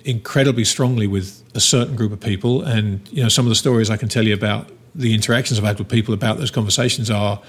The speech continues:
truly life-changing. Um, but I, but I knew that there was an audience for that, and it wasn't this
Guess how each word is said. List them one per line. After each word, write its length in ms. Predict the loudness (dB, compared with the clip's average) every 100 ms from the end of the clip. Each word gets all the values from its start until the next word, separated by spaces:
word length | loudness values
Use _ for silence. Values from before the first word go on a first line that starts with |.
| -20 -20 -20 -8
truly 340 | 2 4 4
life-changing. 600 | 2 -2 -2 -6 -8 -12 -18 -20 -20 -20 -20 _ -2
Um, 520 | 2 4 2 -2 -6 -20 -20 _ -20 _ _ _
but 140 | 2
I, 180 | 4 0
but 140 | 0 2
I 80 |
knew 360 | 2 2 4 4
that 200 | 2 -2 -8 _ _ -20 _ _ _
there 300 | -12 0 2
was 140 | 2 2
an 80 | 4
audience 340 | 4 2 -2
for 120 | -8
that, 520 | -10 -8 -8 -10 -16 -16 -20 -20 -20 -20 _ _ -6
and 460 | 0 2 2 -2 -8 -6
it 160 | -4 -2
wasn't 560 | 4 4 4 0 -4 -10 -20 -20 -20 _ _ -12
this 400 | -2 0 0